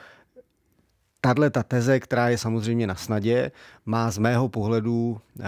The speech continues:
klíčovou trhlinu a to je, že už vlastně půl roku, eh, ministerstvo vnitra spravuje, eh, spravuje ministr řízený, řízený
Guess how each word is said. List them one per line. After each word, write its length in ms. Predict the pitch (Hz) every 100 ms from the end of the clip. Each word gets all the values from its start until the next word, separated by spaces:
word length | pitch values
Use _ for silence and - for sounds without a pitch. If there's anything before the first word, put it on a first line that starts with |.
| 95 -
klíčovou 400 | 110 110 123 107
trhlinu 640 | 120 90 107 110 117 120
a 20 |
to 160 | 107 110
je, 220 | 107 113
že 340 | 104 113 110 107
už 140 | 107 95
vlastně 280 | 104 123
půl 240 | 101 117 113
roku, 420 | 104 - 95 123 _ - - - _
eh, 40 | 101 98 95 95 101 - 90 87
ministerstvo 720 | 110 101 101 107 - 110 - 107
vnitra 240 | 110 113
spravuje, 540 | - 104 104 110 113 107 _ -
eh, 60 | 95 95 95 95 107
spravuje 520 | - - 101 107 107
ministr 460 | 101 101 - 110 92
řízený, 520 | 95 101 104 107 107
řízený 640 | 104 98 95 98 98 98